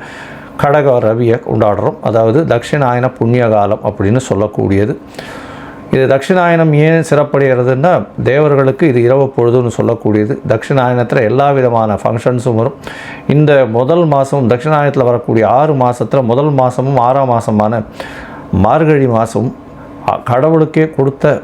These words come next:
மாதமாக சொல்லப்படுகிறது. அதனால வந்து வீட்டு விசேஷங்கள் மூடு, பொதுவாகவே அதை தவிர்த்துடுறா. ஆண்டவனுக்கு உண்டான விசேஷங்கள், கோவில்ல விசேஷங்கள், இந்த மாதிரியான விசேஷங்கள் தான் நடக்கும். அதுவும் வந்து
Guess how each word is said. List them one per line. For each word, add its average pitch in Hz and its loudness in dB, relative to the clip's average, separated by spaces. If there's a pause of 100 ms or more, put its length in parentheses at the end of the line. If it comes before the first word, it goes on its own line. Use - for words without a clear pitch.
மாதமாக 117 0 (180)
சொல்லப்படுகிறது. 104 0
அதனால 113 0
வந்து 120 0
வீட்டு 151 2
விசேஷங்கள் 123 0
மூடு, 120 0 (220)
பொதுவாகவே 139 2
அதை 117 2
தவிர்த்துடுறா. 107 0 (1080)
ஆண்டவனுக்கு 135 0
உண்டான 117 0
விசேஷங்கள், 117 0
கோவில்ல 139 2
விசேஷங்கள், 113 0
இந்த 123 0
மாதிரியான 123 0
விசேஷங்கள் 104 0
தான் 117 0
நடக்கும். 120 0
அதுவும் 120 0
வந்து 120 0